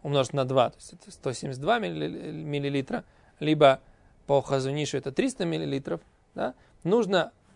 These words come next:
налить масло в минойру. «Шитие долеки своего леха с коля ля-ля мере ват бойкер», чтобы она, свечи миноры горели с вечера до утра. Да?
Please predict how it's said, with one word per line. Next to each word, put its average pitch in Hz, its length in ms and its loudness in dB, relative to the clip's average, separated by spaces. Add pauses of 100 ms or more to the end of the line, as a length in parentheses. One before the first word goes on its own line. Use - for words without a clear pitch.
(200)
налить 156 500 2
масло 156 580 4
в 143 140 -4
минойру. 147 460 0
«Шитие 185 400 0
долеки 240 320 4
своего 185 240 -2
леха 254 180 0
с - 60 -10
коля 220 180 2
ля-ля 240 380 0
мере 180 320 2
ват 226 160 4
бойкер», 285 240 2
чтобы 160 200 2
она, 208 280 4 (360)
свечи 214 680 6
миноры 151 560 4 (320)
горели 151 640 8 (260)
с - 180 -8
вечера 156 540 4 (160)
до 180 240 6
утра. 302 380 8 (540)
Да? 180 320 -2